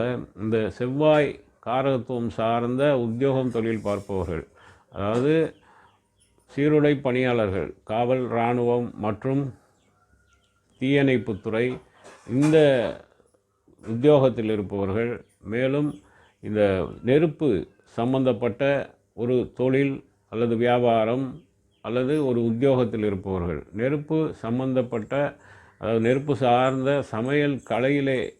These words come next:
தொழிலிலே ஈடுபட்டு கொண்டிருப்பவர்கள், மேலும் கிரானைட் தொழில் செய்பவர்கள்,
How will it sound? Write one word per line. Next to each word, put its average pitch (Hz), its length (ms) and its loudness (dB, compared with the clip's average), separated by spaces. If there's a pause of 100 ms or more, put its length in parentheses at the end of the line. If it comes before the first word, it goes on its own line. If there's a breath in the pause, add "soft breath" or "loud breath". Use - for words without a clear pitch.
(600)
தொழிலிலே 143 500 4
ஈடுபட்டு 113 440 0
கொண்டிருப்பவர்கள், 101 800 -4 (500 loud breath)
மேலும் 131 360 2
கிரானைட் 135 520 2
தொழில் 117 320 0
செய்பவர்கள், 104 580 -2